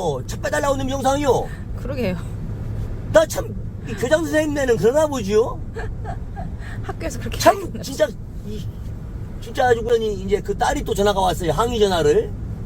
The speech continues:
Speaker 1: 그래서 이만저만 해서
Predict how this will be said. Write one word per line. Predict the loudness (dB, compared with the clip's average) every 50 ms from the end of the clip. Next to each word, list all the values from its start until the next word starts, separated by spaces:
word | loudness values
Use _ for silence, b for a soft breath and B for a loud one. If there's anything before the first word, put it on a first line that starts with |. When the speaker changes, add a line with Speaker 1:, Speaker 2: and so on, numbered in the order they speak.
| -6 -6 -8 -8 -8 -8 -8 -8 -6 -4 -4 -4 -4 -4 -4 -4 -6 -6 -8 -8 -4 -2
Speaker 1:
그래서 | 0 2 4 4 6 6 6 4 2 0 -4 -4 -4 -4 -4 -4 -4 0 2
이만저만 | 6 6 8 8 8 8 6 6 2 2 2
해서 | 4 4 6 6 6 6 6 6 6 6 4 2 -2